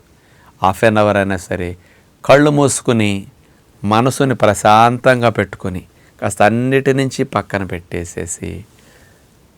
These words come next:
"నేను ఆత్మను, ఈ దేహాన్ని కాదు, నేను ఆత్మను,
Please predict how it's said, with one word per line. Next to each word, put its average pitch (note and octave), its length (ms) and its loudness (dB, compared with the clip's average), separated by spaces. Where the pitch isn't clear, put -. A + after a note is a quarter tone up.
"నేను G2+ 240 0
ఆత్మను, F#2+ 580 0
ఈ G2 140 -4
దేహాన్ని G#2 600 -2
కాదు, D#2+ 400 -10
నేను G2+ 240 0
ఆత్మను, F#2+ 520 0